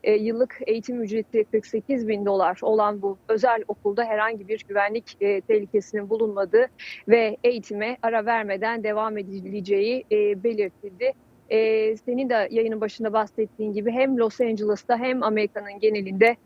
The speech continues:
özellikle on iki on beş yaş arası çocuklarda uyuşturucu kullanımı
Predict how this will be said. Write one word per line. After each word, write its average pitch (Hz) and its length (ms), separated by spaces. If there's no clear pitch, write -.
özellikle 220 540
on 233 140
iki 226 200
on 233 180
beş 202 200
yaş 226 200
arası 202 460
çocuklarda 208 800
uyuşturucu 190 560
kullanımı 214 500